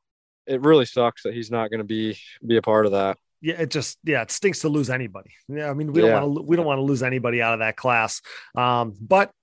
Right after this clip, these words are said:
Speaker 2: like I said, some of the excitement coming to the line for twenty twenty-two is gonna be this new program and, um, you know, kind of the intrigue of all that. So, uh, last question for you, Brandon. Tell me about your perspective on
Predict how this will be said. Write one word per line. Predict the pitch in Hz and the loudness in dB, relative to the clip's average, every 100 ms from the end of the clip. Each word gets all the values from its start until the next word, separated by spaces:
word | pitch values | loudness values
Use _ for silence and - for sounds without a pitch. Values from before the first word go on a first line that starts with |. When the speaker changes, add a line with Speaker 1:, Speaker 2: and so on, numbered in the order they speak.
| _ | _
Speaker 2:
like | 147 147 | -2 0
I | |
said, | 135 147 127 | 2 2 2
some | 156 | 0
of | 151 | 2
the | 143 | 2
excitement | 135 147 147 139 127 | 2 0 0 -4 -4
coming | 143 143 139 | -4 -2 -4
to | 127 143 135 | -2 0 2
the | 123 123 | 2 0
line | 123 131 135 | 2 2 0
for | - 131 127 120 | -2 0 0 0
twenty | - 131 135 | -4 -6 -6
twenty-two | 123 127 123 - 139 | -4 -4 -6 -2 0
is | 123 | 0
gonna | 120 123 | -2 -2
be | 120 | -4
this | 117 - | -6 -4
new | 131 | -4
program | 123 127 127 120 120 120 | -2 0 0 2 0 0
and, | 120 110 - - - - | -4 -8 -14 -20 -18 -4
um, | 123 117 110 117 | 0 2 0 -2
you | |
know, | 120 | -4
kind | 131 131 | 0 0
of | |
the | 120 156 | -2 -2
intrigue | 143 131 139 135 123 | -2 0 2 2 4
of | |
all | 127 120 113 | 2 4 2
that. | 120 117 113 | 2 0 -2
So, | - 131 120 - - | 0 0 -2 -10 -2
uh, | 143 139 | 0 2
last | 147 185 185 | 4 4 4
question | - 175 - 160 | 4 4 2 -4
for | 165 | -2
you, | 156 | -2
Brandon. | 143 151 151 151 143 | 0 0 0 -2 -2
Tell | 160 196 | -2 0
me | 202 | 0
about | 147 147 | 2 0
your | 147 143 151 | 2 2 2
perspective | 143 135 - 143 143 - 135 127 - - - _ | -2 -8 -2 0 0 0 -2 -2 -6 -20 -20 _
on | 139 139 135 135 127 | 0 2 2 0 -4